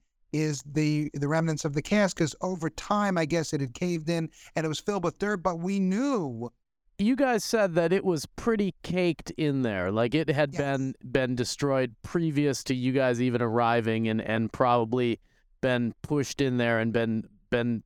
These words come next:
Speaker 2: filled with mud for a while, right?
Speaker 1: Yeah, it may have been that when they planted shrubs in, 'cause remember, there were shrubs in that box. So at some point, somebody dug and think it, nobody hit it 'cause it was two, two and a half, three feet down. Nobody hit. So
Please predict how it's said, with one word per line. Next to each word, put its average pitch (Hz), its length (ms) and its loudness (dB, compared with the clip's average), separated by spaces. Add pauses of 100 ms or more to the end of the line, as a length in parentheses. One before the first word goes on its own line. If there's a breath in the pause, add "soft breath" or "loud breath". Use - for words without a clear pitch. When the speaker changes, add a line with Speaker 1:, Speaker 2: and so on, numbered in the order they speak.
Speaker 2:
filled 135 320 -2
with 117 160 0
mud 113 260 2
for 107 160 -2
a 98 100 0
while, 98 400 2
right? 98 300 -2 (560)
Speaker 1:
Yeah, 226 420 2
it 220 200 0
may 240 260 2
have 330 240 -4
been 185 340 -2
that 185 180 0
when 185 160 0
they 185 120 0
planted 190 640 -2
shrubs 185 720 -2
in, 180 160 -4
'cause 190 160 -4
remember, 233 240 2
there 165 120 -2
were 226 80 -2
shrubs 294 360 -2
in 185 80 -4
that 117 180 -4
box. 90 460 -6 (260)
So 208 160 -2
at 196 80 -4
some 294 280 0
point, 226 300 -2
somebody 208 320 -2
dug 226 380 0 (240 soft breath)
and 185 200 0
think 254 280 -2
it, 208 120 -2 (160)
nobody 285 480 0
hit 330 260 -6
it - 180 -10 (100)
'cause 202 180 -6
it 233 80 -4
was 214 140 -8 (140)
two, 262 500 -4
two 247 120 -2
and 254 80 0
a 240 40 0
half, 233 100 -2
three 233 160 0
feet 220 200 -4
down. 262 240 2 (260 loud breath)
Nobody 240 360 0
hit. 269 140 0
So 202 340 0